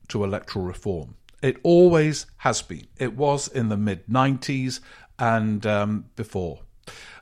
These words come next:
Uh, Neil Kinnock came round to it in, uh, nineteen ninety-two. Others, John Smith was a sceptic, but, uh, agreed to propose a referendum on the issue. Tony Blair was definitely a sceptic, but, uh, promised a referendum, but they never held it.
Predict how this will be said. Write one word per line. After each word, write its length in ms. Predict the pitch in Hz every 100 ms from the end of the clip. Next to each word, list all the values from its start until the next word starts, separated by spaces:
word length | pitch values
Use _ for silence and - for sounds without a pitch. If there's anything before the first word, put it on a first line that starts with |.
| _
Uh, 220 | 113 107
Neil 280 | 110 147 139
Kinnock 360 | - 175 135
came 260 | - 123 107
round 240 | 107 104 -
to 100 | 104
it 160 | -
in, 240 | 101 98 -
uh, 220 | 120 98
nineteen 400 | 101 107 104 104
ninety-two. 880 | 98 95 - 92 - - 170 190 196 _
Others, 480 | 123 123 123 117 113
John 320 | - 135 117
Smith 400 | 113 - 160 -
was 160 | 117 -
a 40 |
sceptic, 600 | 101 - 151 - 170 117 -
but, 360 | 110 98 - - -
uh, 260 | 120 107 104
agreed 400 | 110 104 120 107
to 240 | - 101 95
propose 420 | 104 - 101 98
a 60 |
referendum 600 | 98 107 - 113 127 123
on 140 | 120 113
the 140 | 117
issue. 360 | 117 - 123 120 - - -
Tony 260 | - 139 135
Blair 320 | 110 123 120
was 160 | 110 98
definitely 540 | - 151 - 139 110
a 80 | 101
sceptic, 640 | - 117 101 - 127 -
but, 340 | - 104 - -
uh, 160 | 98
promised 400 | 95 - 113 110 110
a 40 |
referendum, 420 | 107 - 110 107
but 140 | 98 90
they 100 | 104
never 220 | 104 95
held 320 | 104 90 80
it. 120 | -